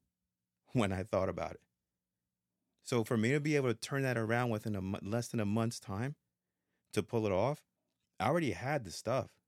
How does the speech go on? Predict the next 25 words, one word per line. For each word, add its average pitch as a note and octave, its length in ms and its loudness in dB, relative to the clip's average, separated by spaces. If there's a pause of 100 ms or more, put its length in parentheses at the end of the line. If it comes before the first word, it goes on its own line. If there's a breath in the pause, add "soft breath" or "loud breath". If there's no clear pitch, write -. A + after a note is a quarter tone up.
(280)
It A2+ 140 2
was A#2 200 0
about G2 420 0 (920)
learning A2+ 360 2
how C#3 140 0
to C#3+ 60 0
use G#2 300 -2
it G2+ 160 -6 (680)
to C3 120 0
a B2 60 4
degree, G#2 300 2
'cause F2+ 120 -4
I'm F#2+ 100 -2
still B2+ 600 0
learning G2+ 420 0
a F2 60 -2
lot. F2 280 -4
There's F2+ 140 -8
a G#2+ 40 -6
lot G#2 200 2
of G#2+ 60 -2
things G2+ 140 -6
I A2+ 80 -6
can F#2 140 -10
do. - 180 -8